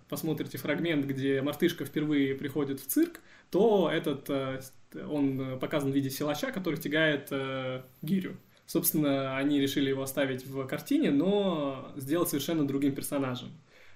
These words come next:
Поэтому этот персонаж обладает там другим характером, да, это не какой-то, это не такое абстрактное зло, этот персонаж более сложный,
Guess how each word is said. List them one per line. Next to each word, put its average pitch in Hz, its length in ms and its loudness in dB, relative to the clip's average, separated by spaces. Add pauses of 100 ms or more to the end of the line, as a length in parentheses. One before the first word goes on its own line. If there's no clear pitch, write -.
Поэтому 170 1120 4
этот 131 1040 -2 (280)
персонаж 143 680 -2
обладает 135 540 -2
там 131 580 -10 (200)
другим 147 300 2
характером, 160 640 0
да, 170 300 0
это 139 200 -6
не 135 180 -2
какой-то, 139 560 -4 (340)
это 147 160 -2
не 139 60 2
такое 151 240 2
абстрактное 147 540 0
зло, 170 360 2
этот 175 420 -2
персонаж 185 560 -2
более 151 380 4
сложный, 139 580 0